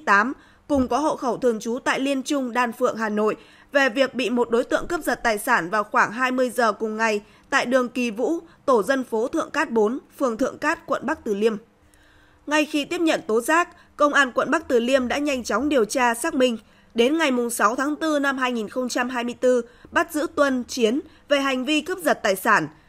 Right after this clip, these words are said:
Nam về hành vi tiêu thụ tài sản do người khác phạm tội mà có. Quá trình điều tra, cơ quan công an xác định do có quan hệ quen biết từ trước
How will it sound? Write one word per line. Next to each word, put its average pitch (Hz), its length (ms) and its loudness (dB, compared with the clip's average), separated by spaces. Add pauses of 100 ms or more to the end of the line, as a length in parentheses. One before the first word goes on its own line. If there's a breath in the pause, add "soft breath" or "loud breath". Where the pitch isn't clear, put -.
(140 soft breath)
Nam 285 340 4
về 233 140 -2
hành 208 200 -4
vi 262 180 -2
tiêu 285 200 2
thụ 285 140 -2
tài 226 200 -2
sản 208 340 2
do 233 140 0
người 220 160 -2
khác 311 240 -4
phạm - 180 -4
tội 214 200 -2
mà 185 140 -2
có. 185 360 -4 (1120 soft breath)
Quá 240 140 4
trình 277 220 0
điều 220 140 4
tra, 269 340 2 (280 loud breath)
cơ 294 120 2
quan 294 240 4
công 277 160 0
an 247 200 2
xác 339 180 -2
định 277 220 2 (360 soft breath)
do 277 220 4
có 247 160 4
quan 269 240 0
hệ 254 140 -2
quen 247 240 -2
biết 311 200 0
từ 240 120 2
trước 320 260 0